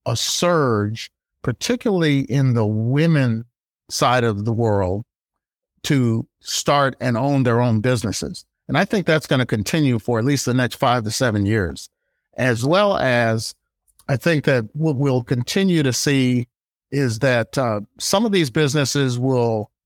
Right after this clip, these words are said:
actually grow pretty explosively and pretty quickly as they begin to fill the void left behind by some of these corporations. And that's, that's kind of what I, um,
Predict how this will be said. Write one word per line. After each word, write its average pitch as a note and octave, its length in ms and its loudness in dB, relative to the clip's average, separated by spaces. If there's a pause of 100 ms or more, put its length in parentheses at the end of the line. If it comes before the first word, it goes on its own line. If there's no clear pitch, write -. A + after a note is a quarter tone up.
actually D3+ 480 0
grow C3+ 500 0 (100)
pretty F#3+ 580 0 (180)
explosively A#2 1080 -2 (480)
and A#2+ 160 -2
pretty C3+ 280 0
quickly G#2+ 520 -2 (520)
as A2+ 160 0
they B2+ 80 2
begin B2+ 300 2
to A#2 100 0
fill D3+ 240 0
the B2+ 100 0
void A#2 580 0 (500)
left C3+ 360 0 (140)
behind B2 600 0
by A#2 140 2
some C3+ 260 0
of A2+ 60 0
these A#2 180 0
corporations. A2 920 -2 (500)
And B2 180 -4
that's, E3 300 0
that's D#3+ 220 -2
kind F3+ 200 0
of D3+ 60 0
what D3 160 0
I, D3+ 280 2
um, A#2 340 -2